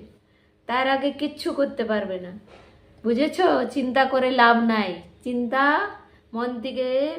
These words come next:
মিটিয়ে দাও, আর হরির নাম লাও। হরির নাম নিলে হরি তোমাকে দেখবে।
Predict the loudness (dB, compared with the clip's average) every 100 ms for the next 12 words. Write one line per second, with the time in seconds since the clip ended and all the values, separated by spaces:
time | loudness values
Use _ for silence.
0 | -8 -8 -8 -8 -6 -2 -2 -4 -8 -14
1 | -20 -20 -6 0 0 0 0 2 0 0
2 | 0 0 0 2 4 4 0 -6 -14 _
3 | -20 -8 -2 0 0 2 2 2 2 2
4 | 2 2 0 2 2 2 0 0 0 0
5 | 0 2 2 2 -2 -2 -6